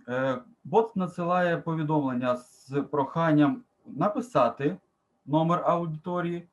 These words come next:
Після написання користувачем номера аудиторії, е, бот перевіряє наявність, е, цього номеру в, у базі даних.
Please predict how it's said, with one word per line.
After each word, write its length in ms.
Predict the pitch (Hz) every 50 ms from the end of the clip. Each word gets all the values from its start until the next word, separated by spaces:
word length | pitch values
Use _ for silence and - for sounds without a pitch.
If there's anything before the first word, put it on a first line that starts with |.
| _ _ _ _ _ _ _ _ _ _ _ _ _
Після 540 | - 190 175 147 - 170 175 170 165 147 -
написання 720 | 131 147 160 156 170 170 - - 180 170 160 156 156 151 143
користувачем 800 | - 160 151 151 147 - 160 156 156 151 - 160 147 147 143 - - - _ _ _ _ _ _ _ _ _ _ -
номера 360 | 135 151 147 143 139 139 139
аудиторії, 600 | 139 143 139 143 - 247 269 269 262 262 269 277 - _ _ _ _ _ _ _ _ 120
е, 180 | 131 135 139 135 123 - - _ _ _ _ _ _ _ _ _ _ _
бот 340 | 120 127 139 175 175 - -
перевіряє 800 | - 160 156 165 165 160 165 170 170 160 160 156 147 147 147 - - - - - _ _ _ _ _ _
наявність, 840 | 127 135 143 143 147 160 151 143 123 123 123 120 120 - - _ -
е, 260 | 120 123 127 123 113 -
цього 320 | - - 143 135 139 139 123
номеру 380 | 131 135 127 120 120 120 113
в, 100 | 110 - -
у 80 | _ 131
базі 300 | 117 127 - 110 113 117
даних. 340 | 110 143 180 226 247 269